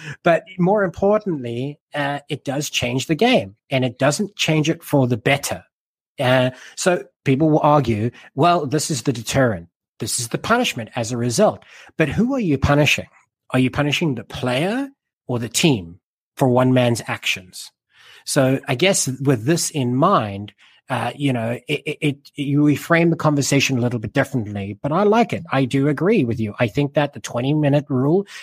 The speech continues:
is great and plenty enough time where that penalty has made enough of an impact on the game, but the team doesn't have to continue being punished. And the second half of that is, after that twenty minutes,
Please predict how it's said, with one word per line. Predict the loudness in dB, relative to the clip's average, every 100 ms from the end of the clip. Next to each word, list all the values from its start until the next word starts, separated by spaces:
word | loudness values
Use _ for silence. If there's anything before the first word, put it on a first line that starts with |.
| -4
is | -4
great | 0 0 0 -2
and | -6
plenty | 0 2 4 4
enough | 2 -2
time | -4 0 0
where | 0 -2 -4 -10 -6
that | -2 -2 -4 _
penalty | -2 2 2 2 2
has | 0
made | 0 -2 0
enough | 0 -2 -2
of | -2
an | 0
impact | -2 -4 -6 -6 -2
on | 0 2
the | 2
game, | 0 -2 0 -2 -4 -10 -2
but | -2
the | -2
team | 0 2 2
doesn't | 2 0
have | -2 -4
to |
continue | -4 -2 0 2 2
being | 2 0
punished. | 0 0 -2 -6 -16 -8 -2
And | 0
the | 0
second | -2 -2 0
half | 0 0
of | 0
that | -2 2
is, | 0 0 -8 _ -2
after | -2 0 0
that | 0
twenty | 2 2 2
minutes, | 2 2 0 -8